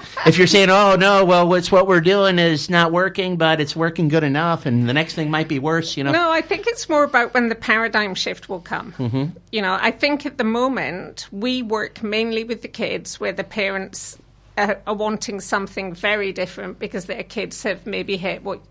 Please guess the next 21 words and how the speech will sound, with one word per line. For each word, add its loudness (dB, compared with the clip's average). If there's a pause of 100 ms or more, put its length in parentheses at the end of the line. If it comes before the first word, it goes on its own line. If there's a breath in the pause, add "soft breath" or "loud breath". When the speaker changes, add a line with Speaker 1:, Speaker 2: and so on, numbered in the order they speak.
Speaker 1:
you -12
could -12
call -8
rock -10
bottom. -14
I -6
wouldn't -8
call -4
it -6
that, -2
but 0
Speaker 2:
Mm-hmm. -4 (180 loud breath)
Speaker 1:
let's -2
say 0
the -8
kids -8
have, -8 (140)
have -8
hit -8 (220)
a -6
low, -4